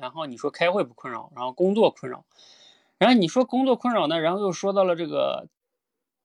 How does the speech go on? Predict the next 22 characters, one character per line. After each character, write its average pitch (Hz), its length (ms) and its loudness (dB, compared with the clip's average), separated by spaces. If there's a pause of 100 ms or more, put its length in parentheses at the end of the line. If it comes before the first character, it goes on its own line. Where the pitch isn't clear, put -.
(160)
就 208 140 -2
是 196 80 -4
讲 117 300 -2
电 202 200 -2
视 190 160 -6
采 - 260 -2
访 214 280 0
这 123 80 -14
个 127 80 -10
事 135 180 -12
情 - 140 -14
去 - 120 -14
了， - 120 -16 (920)
这 302 120 4
也 190 100 6
不 131 140 -8
是 269 120 -4
工 143 220 -2
作 117 100 -2
困 107 220 -10
扰 107 60 -10
啊。 - 240 -18